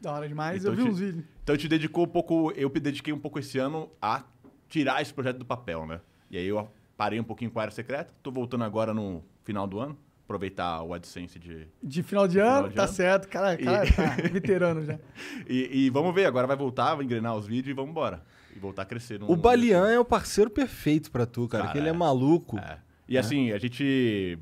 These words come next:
Speaker 2: Ele é, ele é maluco, mas a gente bate muito nas ideias, assim, né? E é, eu acho assim, é um cara extremamente leal. Assim, a gente faz as paradas junto. Sou leal a ele, é leal a mim, assim. Então, cara, a gente não tem dor de cabeça nenhuma tocando as nossas coisas junto,
Speaker 3: Bonzão.
Speaker 2: né?
Speaker 3: Vocês
Speaker 2: É.
Speaker 3: moram perto?
Speaker 2: Então, ele mora na minha antiga casa,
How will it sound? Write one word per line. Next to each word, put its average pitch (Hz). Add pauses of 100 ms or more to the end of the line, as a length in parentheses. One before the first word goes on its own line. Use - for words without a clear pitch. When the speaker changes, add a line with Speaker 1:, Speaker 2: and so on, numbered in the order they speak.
(260)
Speaker 2:
Ele 113
é, 160
ele 151
é 160
maluco, 170
mas 170
a 160
gente 160
bate 143
muito 151
nas 170
ideias, 127
assim, 131
né? 139
E 90 (760)
é, 98 (100)
eu 120
acho 123
assim, 123
é 110
um 110
cara 131
extremamente 143
leal. 87 (140)
Assim, 87
a 82
gente 90
faz 101
as 98
paradas 98
junto. 120 (180)
Sou -
leal 113
a 120
ele, 127
é -
leal 113
a 104
mim, 110
assim. 120
Então, 127
cara, 107
a -
gente 95
não 101
tem 110
dor 107
de -
cabeça 107
nenhuma 110
tocando 104
as 98
nossas 98
coisas 107
junto, 139
Speaker 3:
Bonzão. 139
Speaker 2:
né? 104 (200)
Speaker 3:
Vocês 165
Speaker 2:
É. 175
Speaker 3:
moram 170
perto? 131 (400)
Speaker 2:
Então, 160
ele 131
mora 147
na 165
minha 156
antiga 180
casa, 185